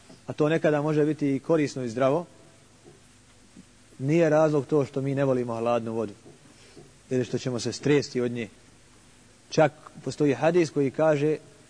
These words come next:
da je od razloga dizanja stepena čovjeka kod Allaha dželle šanu i brisanja njegovih grijeha, uzimanje abdesta kada je teško, kada je mrsko, kad je studeno.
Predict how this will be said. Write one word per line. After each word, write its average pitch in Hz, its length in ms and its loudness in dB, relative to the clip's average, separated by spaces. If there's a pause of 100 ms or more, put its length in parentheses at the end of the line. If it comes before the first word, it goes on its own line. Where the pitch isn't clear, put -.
(320)
da 123 120 0
je 131 180 4
od 123 280 0
razloga 147 800 2
dizanja 143 480 0
stepena 147 440 -2
čovjeka 131 480 -2
kod 123 160 -4
Allaha 135 380 0
dželle 127 240 -4
šanu 160 380 0 (260)
i 127 80 -2
brisanja 143 400 0
njegovih 135 420 0
grijeha, 170 460 0 (840)
uzimanje 147 420 0
abdesta 147 400 -2
kada 143 320 2
je 156 200 0 (180)
teško, 113 400 0
kada 131 260 0
je 120 100 -2
mrsko, 120 340 -8 (880)
kad 117 120 -4
je 113 60 -2
studeno. 110 400 -4